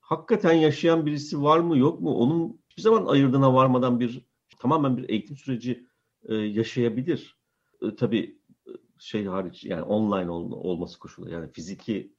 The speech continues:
kampüs hayatı falan söz konusu olursa o <laughs> henüz onu, onu şeyde gördük gerçi değil mi? Neydi o? Black Mirror'da vardı öyle bir bölüm. Bir tek defosu vardı, bahçenin dışına çıkamıyordu henüz.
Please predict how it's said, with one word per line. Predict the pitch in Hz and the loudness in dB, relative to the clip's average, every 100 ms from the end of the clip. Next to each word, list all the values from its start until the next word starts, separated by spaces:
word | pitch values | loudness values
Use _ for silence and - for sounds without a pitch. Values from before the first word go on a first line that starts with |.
| _ | _
kampüs | - 98 - 110 | -6 -6 -6 -4
hayatı | 92 87 - | -4 -6 -8
falan | 98 90 | -8 -6
söz | 87 98 - | -10 -14 -10
konusu | 98 87 117 | -12 -8 -6
olursa | 131 - 156 | -6 -2 0
o | 110 117 - 135 | 0 -4 -2 -2
<laughs> | 135 | 0
henüz | 131 131 131 - _ _ | 0 0 -4 -14 _ _
onu, | - 131 123 | -2 0 4
onu | 127 156 151 | 4 4 0
şeyde | 117 139 131 135 | 0 0 0 2
gördük | 131 131 127 - | 2 2 0 -2
gerçi | 90 - - _ | -2 -4 -18 _
değil | 139 | -8
mi? | 117 - _ _ _ _ _ _ _ _ - | -8 -8 _ _ _ _ _ _ _ _ -16
Neydi | - 104 95 | -6 -4 -4
o? | 98 113 | -4 -6
Black | 95 110 120 | -2 0 0
Mirror'da | 120 98 95 147 | -2 -2 -2 2
vardı | 135 123 101 | 4 2 2
öyle | 92 90 | 0 -2
bir | 82 | -2
bölüm. | 90 85 - _ _ _ _ _ _ _ _ _ _ - 156 | -4 -4 -8 _ _ _ _ _ _ _ _ _ _ -12 4
Bir | |
tek | - 202 | 4 8
defosu | - 131 160 190 | 8 8 6 10
vardı, | 170 143 143 147 | 10 10 8 8
bahçenin | 170 143 180 208 | 8 8 10 10
dışına | 240 - 196 | 10 8 4
çıkamıyordu | - 165 147 110 82 - | 6 8 10 8 6 -6
henüz. | - 120 117 - | 4 8 8 4